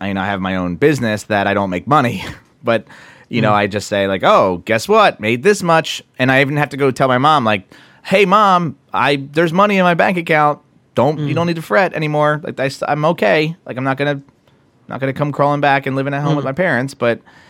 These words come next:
Speaker 1: uh, you know, I, I'm very, I'm very, very open about it.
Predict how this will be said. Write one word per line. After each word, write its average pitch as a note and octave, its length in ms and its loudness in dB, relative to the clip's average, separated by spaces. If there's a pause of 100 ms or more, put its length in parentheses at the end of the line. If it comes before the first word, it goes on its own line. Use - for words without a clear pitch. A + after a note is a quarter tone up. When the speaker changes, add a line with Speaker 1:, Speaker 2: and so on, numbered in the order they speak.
(200)
Speaker 1:
uh, A#2 460 4 (320)
you C3 80 -4
know, A#2+ 480 -2
I, B2+ 240 -2
I'm C3+ 240 -2
very, C3 380 2
I'm D3 240 2
very, G#2+ 420 2
very F#2 260 -2
open F2 280 -4
about C#2 240 -12
it. G1+ 100 -20